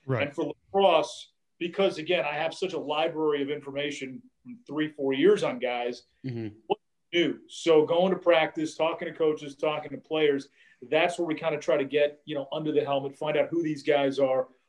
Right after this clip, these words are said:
Speaker 2: what makes them tick, who are they off the field? Um, 'cause at the end of the day, like, my, my philosophy is we can,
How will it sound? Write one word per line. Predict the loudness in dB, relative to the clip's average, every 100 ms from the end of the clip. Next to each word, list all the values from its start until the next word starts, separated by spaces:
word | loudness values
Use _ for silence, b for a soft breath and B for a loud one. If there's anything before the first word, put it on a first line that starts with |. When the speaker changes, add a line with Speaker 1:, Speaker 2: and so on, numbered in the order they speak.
| 2
Speaker 2:
what | 4 4
makes | 2 -2 -6
them | -14
tick, | -2 0 0 -2
who | 0 4
are | 4 4
they | 2
off | 2 0 -2
the | -12 -4
field? | 0 0 0 -6 b b b -8
Um, | -4 -4 -4
'cause | -6
at | -6
the | -2
end | -2 -2
of |
the | -2 2
day, | 4
like, | 4 2 -2 -14 _ _
my, | -16 -4 0 2 2 0
my | -2 -8
philosophy | -4 -2 0 -2 -2
is | -2 -2
we | -6 -6
can, | -4 -4 -6